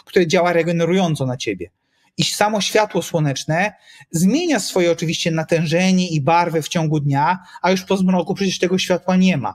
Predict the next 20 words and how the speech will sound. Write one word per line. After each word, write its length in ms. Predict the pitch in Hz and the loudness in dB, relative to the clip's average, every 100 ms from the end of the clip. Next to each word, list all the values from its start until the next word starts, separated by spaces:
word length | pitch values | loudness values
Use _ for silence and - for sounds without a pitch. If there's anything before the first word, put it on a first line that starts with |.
| _ _ _ _ _ | _ _ _ _ _
bo 100 | 147 | -4
tak 280 | 151 170 165 | 0 -2 -2
się 180 | - 180 | -2 -2
nasz 220 | 160 160 | -2 -2
organizm 460 | 156 165 160 156 156 | -2 0 0 -2 -2
dostosowuje 680 | 151 - 151 151 160 151 | -2 -4 -4 -2 0 0
dzięki 300 | 139 165 156 | 0 -2 -2
temu 260 | 143 151 151 | 0 0 0
do 120 | 147 | 0
funkcjonowania. 720 | - 156 - 151 151 135 120 | 0 -2 -2 -2 0 -2 -4
Także 280 | - 123 147 - _ _ | -6 -2 -2 -4 _ _
tu 100 | 240 | 0
jest 220 | 240 - | 0 0
tylko 320 | 254 269 247 208 | 0 2 0 0
mowa 340 | 208 196 185 | 0 0 0
wyłącznie 440 | 165 185 185 185 | 0 2 2 0
o 40 | 175 | 0
tym 140 | 175 | -2
s-, 200 | - - - | -4 -8 -10
szkodliwym 680 | - 185 180 208 196 180 | -2 0 0 0 0 0